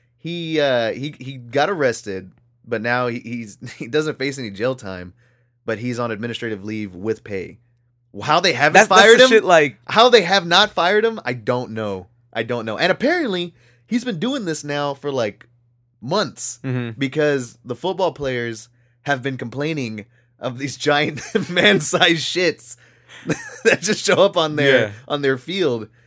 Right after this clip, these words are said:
Speaker 1: And so the school took it upon themselves to get a camera, place it where the shits are, are happening.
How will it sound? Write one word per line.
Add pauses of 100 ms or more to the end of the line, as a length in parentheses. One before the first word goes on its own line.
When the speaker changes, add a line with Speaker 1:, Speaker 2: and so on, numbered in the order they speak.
(280)
Speaker 1:
And
so
the
school
took
it
upon
themselves
to
get
a
camera, (400)
place
it
where
the
shits
are,
are
happening.